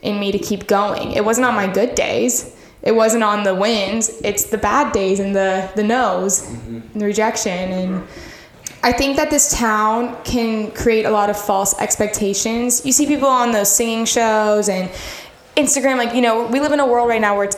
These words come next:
Speaker 1: instant gratification, and there's people like you that are hard workers and are willing to put in the time. But I think people just forget that this is the industry where you have to put in the time and be patient.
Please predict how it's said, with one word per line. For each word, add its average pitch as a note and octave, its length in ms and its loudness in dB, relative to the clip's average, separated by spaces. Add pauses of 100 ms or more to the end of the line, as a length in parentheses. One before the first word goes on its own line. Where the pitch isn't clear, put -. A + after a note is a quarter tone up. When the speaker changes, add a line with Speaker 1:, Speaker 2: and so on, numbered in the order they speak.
Speaker 1:
instant A#3 400 -2
gratification, G#3 840 -2
and A3 220 -4
there's G#3+ 120 -2
people B3 280 0
like A3 200 0
you G3 160 2
that F3+ 340 0
are F3+ 60 0
hard G3+ 280 2
workers F#3+ 420 0
and F3+ 100 -4
are F#3 100 -2
willing F#3+ 240 0
to F#3+ 60 -2
put F#3+ 200 -2
in F3+ 340 -4
the G3 80 -2
time. - 400 -4 (520)
But A#3+ 80 4
I A#3+ 80 4
think C4+ 260 0
people C4+ 320 2
just A#3+ 200 0
forget A#3 400 0
that G#3 160 -2
this G#3 200 0
is G#3+ 240 0
the A3 220 0
industry G#3 500 0
where G3 160 0
you G3 220 -2
have - 580 -6
to - 200 -4
put G3+ 480 -6
in G3 180 -6
the F#3 80 -2
time F#3+ 320 -6
and F3+ 100 -2
be F#3 140 -2
patient. - 600 -8